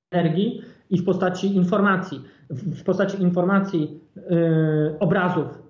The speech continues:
y, dźwięków, y, słów, chociaż tak naprawdę na tym poziomie to jest coś takiego jak myśl fonetyczna, czyli, y, myślimy, ale jednocześnie słyszymy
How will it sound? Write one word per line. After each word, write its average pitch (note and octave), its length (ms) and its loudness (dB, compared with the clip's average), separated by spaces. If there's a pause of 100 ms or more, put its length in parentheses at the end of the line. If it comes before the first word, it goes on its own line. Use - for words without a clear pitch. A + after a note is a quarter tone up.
(520)
y, C#3+ 800 0
dźwięków, D#3+ 680 0 (640)
y, - 40 -4
słów, F#3+ 500 2 (340)
chociaż D3+ 240 -8
tak D3+ 140 -4
naprawdę D#3 480 0
na D#3+ 100 0
tym D#3+ 120 -2
poziomie D3+ 320 0
to D3+ 120 -4
jest C#3+ 140 -4
coś D3+ 120 -2
takiego D3 180 -2
jak C#3+ 100 -2
myśl D#3+ 340 0
fonetyczna, D#3 560 -2
czyli, C3+ 360 -2 (260)
y, C3+ 420 4 (220)
myślimy, F3+ 680 4
ale D#3+ 140 2
jednocześnie D#3 500 -2
słyszymy D3 520 -2